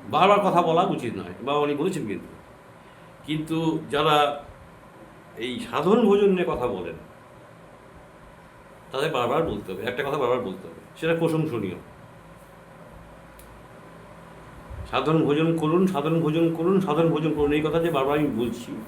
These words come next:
কেন বলছি? আমাদের তো অন্যান্য পাঠ রয়েছে, বাবা মাকে সেবা করা বা গরিব লোককে সেবা করা বা একটা,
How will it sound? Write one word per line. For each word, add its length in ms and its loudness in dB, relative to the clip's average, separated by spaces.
কেন 240 2
বলছি? 280 -4
আমাদের 380 2
তো 80 6
অন্যান্য 420 6
পাঠ 280 2
রয়েছে, 420 2
বাবা 220 2
মাকে 240 0
সেবা 260 0
করা 440 -2
বা 100 -2
গরিব 360 2
লোককে 500 0
সেবা 280 -2
করা 420 -4
বা 140 4
একটা, 540 2